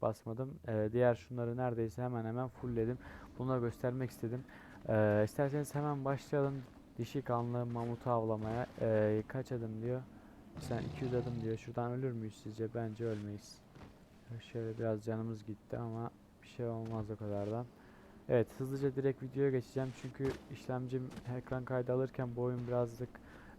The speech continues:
e, işlemcimi zorluyor arkadaşlar. O yüzden hızlı bir, e, ve kısa birer video olacak birazcık.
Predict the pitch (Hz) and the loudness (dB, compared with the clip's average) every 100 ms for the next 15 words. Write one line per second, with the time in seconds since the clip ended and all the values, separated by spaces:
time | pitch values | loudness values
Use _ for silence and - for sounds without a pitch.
0 | - 107 104 104 104 104 104 - - - | 0 4 6 6 6 4 0 -6 -14 -6
1 | 123 120 117 127 127 - - 120 117 117 | -2 -2 0 -2 -2 -10 -16 -8 0 2
2 | 117 131 113 107 110 104 127 131 127 113 | 2 2 2 2 -2 -2 -2 0 0 -2
3 | 120 135 - - - - - - - - | -4 -6 -10 -18 -20 -18 -18 -18 -20 -18
4 | - - - - - - 123 117 120 123 | -18 -18 -18 -18 -18 -12 -8 -6 0 0
5 | 123 - 117 110 110 120 123 - - 127 | 0 -2 2 4 4 2 0 -2 2 2
6 | 117 113 120 120 117 117 110 107 110 - | 6 4 4 -2 -2 2 2 2 -2 -2
7 | 107 107 107 123 | 2 2 2 -2